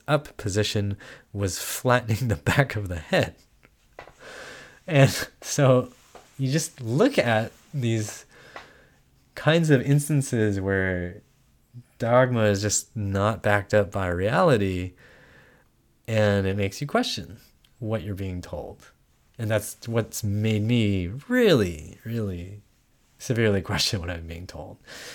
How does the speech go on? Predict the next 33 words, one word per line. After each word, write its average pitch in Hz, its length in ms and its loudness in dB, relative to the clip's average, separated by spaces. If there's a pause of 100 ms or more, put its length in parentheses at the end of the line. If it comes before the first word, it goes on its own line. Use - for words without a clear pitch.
(420)
And, 123 320 0 (640)
you 147 100 2
know, 127 200 4
I 127 80 -2
think 147 200 0
people 139 580 6 (480)
can 110 440 0
get 120 140 4
into 110 160 0
the 107 60 -4
mindset 104 380 0
of, 95 80 -2
like, 98 180 0
"Well, 123 140 0
there's 98 240 0
these 90 180 -8
conspiracies, 139 840 0
whatever." 127 400 2
And 120 340 -2
I 147 80 2
don't 202 120 0
even 208 200 0
think 170 320 -2 (1040)
y-, 131 180 -4
you 135 200 0
don't 214 140 2
even 196 140 6
have 131 280 4
to 127 60 -8
believe 120 600 2 (200)
in 113 220 -4
<laughs> - 120 -12
conspiracies. 151 1200 0